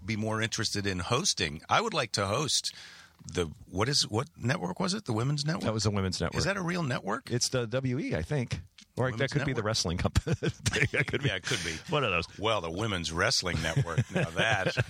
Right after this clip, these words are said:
Speaker 1: is, I would love to host a show on that.
Speaker 2: I wonder why I didn't get that job if I don't even know the name of the network. And, huh,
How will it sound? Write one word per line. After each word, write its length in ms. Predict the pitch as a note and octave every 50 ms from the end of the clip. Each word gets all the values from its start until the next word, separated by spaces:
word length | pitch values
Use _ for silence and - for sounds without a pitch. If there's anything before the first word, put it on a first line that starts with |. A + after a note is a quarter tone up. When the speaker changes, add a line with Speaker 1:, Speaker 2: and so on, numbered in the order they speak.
| - -
Speaker 1:
is, 240 | - F#3 - - G2+
I 140 | G2 F#2 G#2
would 160 | G2+ F2 D#2
love 240 | E2+ F#2 G#2 A2+ F#2
to 80 | F2
host 260 | E2 E2 D#2+ D#2 - -
a 60 | G2
show 280 | - - F2 E2 -
on 140 | D#2 D2 C#2+
that. 340 | D2+ E2 E2+ E2 - - -
Speaker 2:
I 60 | D#3+
wonder 200 | G3 B3 C#4+ D#4+ D4
why 100 | D4 C#4
I 40 |
didn't 180 | C4+ C4+ A#3 A3+
get 120 | A#3 A3
that 180 | - F#3+ G#3 A3
job 300 | - - F2+ E2+ E2 D#2
if 120 | F2 -
I 60 | E2+ F2
don't 160 | G2+ G2+ F#2+
even 140 | F#2+ F2 F2+
know 100 | F2+ F#2
the 80 | F2+ F2+
name 240 | F2 F2 F#2 F#2+ F#2
of 60 | F2+
the 80 | F2 F2
network. 480 | F#2 G2 F2+ - E2+ D2+ - - - - - - - -
And, 300 | D#2 F2+ E2+ E2 E2+ F#2+ G2+ - - -
huh, 180 | - B2+ A2